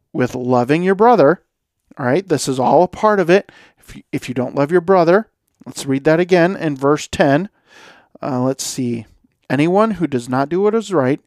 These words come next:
is not a child of God, nor is anyone who does not love his brother." All right, so if you don't love your brother in Christ, you are not born of God.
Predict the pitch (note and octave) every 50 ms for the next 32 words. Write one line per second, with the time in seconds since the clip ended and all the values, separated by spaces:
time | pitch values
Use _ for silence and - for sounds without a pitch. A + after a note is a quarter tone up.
0 | _ - - C3 A#2+ A#2+ A#2+ A#2+ C3 - - - - _ - - - - D3 C3+
1 | B2 C3+ E3 G3 F#3 - C#3+ B2 A#2+ A#2+ A#2+ - - - - - _ _ - B2+
2 | C3+ D3+ G3 - G3 G#3+ F#3+ F3 D3 D3+ C#3 C3+ C3 B2+ C3+ C#3+ E3+ E3 - -
3 | E3 C3+ C3+ B2 A#2+ B2 A#2+ A#2+ B2+ C#3+ D3 C#3 C3 C3 B2+ C#3+ E3 D#3+ D#3 -
4 | F3+ F#3 F#3+ F3 C#3+ - - _ _ _ _ _ _ _ - - _ _ - B2
5 | B2 D3 E3 - - D3+ B2+ B2 - B2+ B2 C#3+ C#3 D3 - D#3 D3+ D#3 E3 F#3+
6 | F#3 E3+ F#3 E3+ E3 F3 F#3+ G#3 A3 G#3+ - G3 E3 D3+ D#3+ - - - - -
7 | - - - - - _ _ _ - C3+ C3 C#3+ C#3+ C#3+ - E3 E3 D#3+ C#3+ A#2
8 | B2 - - _ _ - D3 C#3 C3 B2 B2 C#3 - D#3 D3 D3+ G3 G3 E3 C3+
9 | A#2+ -